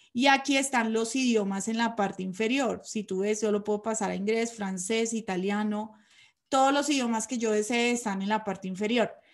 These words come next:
Entonces, ahora volvamos con el número de unidades y cuánto me van a costar.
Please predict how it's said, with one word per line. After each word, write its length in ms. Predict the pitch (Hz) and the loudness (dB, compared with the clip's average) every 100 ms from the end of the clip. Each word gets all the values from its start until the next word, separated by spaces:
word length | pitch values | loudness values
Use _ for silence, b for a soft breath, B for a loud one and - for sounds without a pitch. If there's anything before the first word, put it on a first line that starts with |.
| B B | B B
Entonces, 460 | - 254 269 269 285 | -2 2 2 2 4
ahora 300 | 320 285 247 | 4 6 6
volvamos 520 | 277 254 240 240 262 | 4 4 4 2 -2
con 180 | 302 277 | -2 0
el 120 | 269 | 0
número 320 | 233 214 226 | 0 -2 -2
de 120 | 247 | -2
unidades 520 | 269 254 233 214 214 277 | 0 0 2 2 0 -2
y 60 | |
cuánto 300 | 226 202 208 | -4 -6 -4
me 140 | 220 226 | -2 -2
van 160 | 196 | -2
a 120 | 185 | -8
costar. 560 | - 220 - 302 240 - | -6 -4 2 2 2 -4